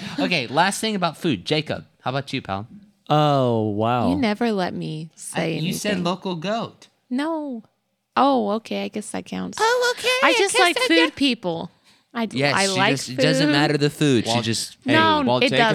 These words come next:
Speaker 3: does matter
Speaker 4: thinking,
Speaker 3: the
Speaker 4: I'll
Speaker 3: food.
Speaker 4: give you another one.
Speaker 1: <laughs> Sushi.
Speaker 4: Mexican restaurants are better here than in Texas, and that's saying something.
Speaker 1: Which
Speaker 3: I
Speaker 1: is
Speaker 3: would say
Speaker 1: funny.
Speaker 3: so.
Speaker 2: Agreed.
Speaker 3: I'm like, I prefer,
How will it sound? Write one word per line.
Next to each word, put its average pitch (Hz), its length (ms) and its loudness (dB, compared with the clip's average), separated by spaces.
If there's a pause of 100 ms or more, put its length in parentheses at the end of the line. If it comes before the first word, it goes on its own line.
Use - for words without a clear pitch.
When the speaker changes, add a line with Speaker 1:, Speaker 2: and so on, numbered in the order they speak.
Speaker 3:
does 196 40 -4
matter 190 260 2
Speaker 4:
thinking, 202 140 2
Speaker 3:
the 220 40 2
Speaker 4:
I'll 233 80 4
Speaker 3:
food. 269 100 4
Speaker 4:
give 247 180 2
you 226 120 0
another 131 300 -2
one. 98 200 -6
Speaker 1:
<laughs> - 20 -4
Sushi. 139 520 -2
Speaker 4:
Mexican 131 580 -2
restaurants 117 920 -6 (1120)
are 104 100 0
better 110 480 -4
here 98 680 -8 (420)
than 101 160 -4
in 98 100 -8
Texas, - 640 -12 (240)
and 95 180 -10
that's 87 280 -8
saying - 360 -12
something. - 360 -14 (120)
Speaker 1:
Which 95 140 -6
Speaker 3:
I 220 120 6
Speaker 1:
is 220 60 0
Speaker 3:
would 240 100 4
say 208 240 2
Speaker 1:
funny. 208 80 4
Speaker 3:
so. 180 500 0 (220)
Speaker 2:
Agreed. 127 340 0
Speaker 3:
I'm 254 200 2
like, 226 380 2 (160)
I 220 160 2
prefer, 262 680 2